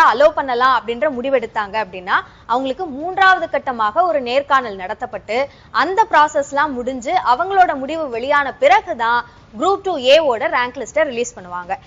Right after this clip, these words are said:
So, இந்த முடிவை நாளைக்குள்ளாக டி என் பி எஸ் சி எடுத்துருவாங்க அப்படின்னு சொல்லப்படுது. ஏன்னா, தேர்வர்கள் ரொம்ப, அஹ், காலமாக இந்த தேர்வு முடிவுகளை உடனடியாக வெளியிடணும், ரொம்ப தாமதமா இருக்கு அப்படின்ற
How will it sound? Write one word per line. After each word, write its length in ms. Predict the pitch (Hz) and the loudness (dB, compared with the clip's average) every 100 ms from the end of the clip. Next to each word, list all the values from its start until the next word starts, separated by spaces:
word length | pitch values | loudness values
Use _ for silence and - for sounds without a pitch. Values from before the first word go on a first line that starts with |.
| - | -14
So, 160 | 302 262 | -8 -4
இந்த 320 | 349 480 494 | -2 -2 -2
முடிவை 340 | 311 302 349 392 | -2 -2 -2 0
நாளைக்குள்ளாக 680 | 247 294 427 427 302 262 269 294 | 0 2 2 0 0 0 0 -6
டி 100 | 285 | -8
என் 140 | 277 | -8
பி 80 | 254 | -8
எஸ் 100 | 220 | -8
சி 180 | 294 233 | -4 -4
எடுத்துருவாங்க 640 | 277 - 247 214 202 214 | -4 -2 0 0 0 -2
அப்படின்னு 200 | 190 226 233 | -4 -14 -12
சொல்லப்படுது. 460 | 214 208 208 214 220 | -10 -10 -8 -8 -4
ஏன்னா, 100 | - 277 | -4 2
தேர்வர்கள் 480 | 285 311 311 285 226 - - | 2 2 -4 -4 -6 -12 -14
ரொம்ப, 380 | 220 247 349 415 381 311 240 202 | -4 -4 4 8 8 8 2 2
அஹ், 240 | 208 202 | 2 0
காலமாக 640 | 196 254 269 262 214 311 370 | 4 4 4 0 -2 0 -2
இந்த 220 | 320 247 247 | -4 -8 0
தேர்வு 260 | 254 277 | 0 0
முடிவுகளை 360 | 254 247 233 226 | -6 -8 -6 -6
உடனடியாக 500 | 226 247 247 240 269 | -6 0 2 2 -2
வெளியிடணும், 580 | 220 233 240 214 220 220 | -12 -12 -10 -8 -6 -6
ரொம்ப 320 | 214 302 349 | -4 0 2
தாமதமா 480 | 262 262 269 262 254 | 0 -2 -4 -4 -4
இருக்கு 440 | 220 214 226 226 202 | -6 -8 -6 -6 -6
அப்படின்ற 300 | 214 220 | -12 -6